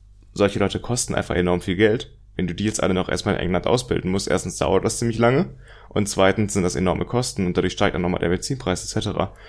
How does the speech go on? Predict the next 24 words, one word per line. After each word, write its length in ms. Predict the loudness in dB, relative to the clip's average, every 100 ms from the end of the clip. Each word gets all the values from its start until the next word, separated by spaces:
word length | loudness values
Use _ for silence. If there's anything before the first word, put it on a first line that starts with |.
| -20 -10
Und 200 | -6 -2
ich 60 |
glaub, 300 | 0 0 -2
diese 200 | -4 -4 -2
Folgen 300 | 0 0 0
hat 120 | -2
man 100 | -2
einfach 140 | -2
unterschätzt 420 | -2 -2 -2 -4 -4
im 60 |
Brexit. 380 | -4 -4 -6 -10 -14 -20 -20 -20 -20 -20 -8
Also 220 | 0 2
das 180 | 2 -2
ist 140 | 0
so 160 | 2 4
das, 280 | 2 2
was 140 | 0 -2
jetzt 140 | 0
in 80 | 0
den 100 | 2
letzten 300 | 0 -2 -4
Wochen 160 | -4 -4
aufgekommen 480 | -6 -6 -6 -6 -6
ist. 220 | -8